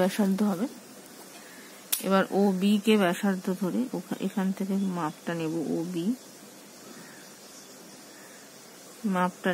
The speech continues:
নিয়ে এই একদম তিনটে শীর্ষবিন্দুর মাথা দিয়ে যাবে, ভেতরে বাইরে যাবে না কিন্তু। এই দেখো, একটু সরে গেলে বুঝবে যে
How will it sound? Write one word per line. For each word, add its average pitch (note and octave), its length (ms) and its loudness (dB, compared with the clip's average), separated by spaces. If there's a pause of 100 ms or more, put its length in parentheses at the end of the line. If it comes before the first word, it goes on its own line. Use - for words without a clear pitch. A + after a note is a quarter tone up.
নিয়ে F3+ 160 2 (1900)
এই C4+ 120 -2 (2250)
একদম F3+ 240 4 (160)
তিনটে G#3 300 8 (100)
শীর্ষবিন্দুর G3 680 4 (120)
মাথা E3 220 0 (100)
দিয়ে F#3+ 140 6 (120)
যাবে, A#2+ 240 -4 (880)
ভেতরে F#3+ 360 4 (100)
বাইরে F3+ 280 2 (120)
যাবে C#3 280 -2
না C#3 140 -4
কিন্তু। - 280 -8 (120)
এই C#2+ 60 -6 (320)
দেখো, - 220 -10 (3250)
একটু A3 200 4 (100)
সরে A3 240 8
গেলে A3 160 10 (100)
বুঝবে G#3 320 6
যে G#3+ 60 8